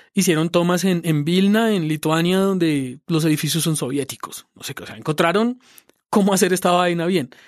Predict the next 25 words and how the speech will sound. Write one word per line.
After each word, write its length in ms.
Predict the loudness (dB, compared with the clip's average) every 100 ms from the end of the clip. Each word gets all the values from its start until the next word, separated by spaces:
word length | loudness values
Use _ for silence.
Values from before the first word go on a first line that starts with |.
| -20 -20 -20 -20 -20 _ _
Pero 260 | 0 2 2
algo 180 | 2 2
que 80 | 2
me 60 |
pareció 600 | 2 2 2 2 2 2
genial 440 | 0 0 2 2 0
y 100 | -2
que 400 | 0 0 0 -6 _ -6
lo 160 | 0 2
remarcaba 400 | 2 0 0 0
al 80 |
principio 600 | 0 0 0 -2 -2 -2 -4 _ _ _ -10
es 120 | 0
que 80 | 2
el 40 |
director 420 | 4 2 2 2
de 100 | 2
la 100 | 0
serie 300 | 0 0 0
es 80 | -2
un 80 | -2
director 360 | -2 -2 -4 -4
de 100 | -2
videos 200 | -2 -2
musicales. 520 | -2 -2 -4 -6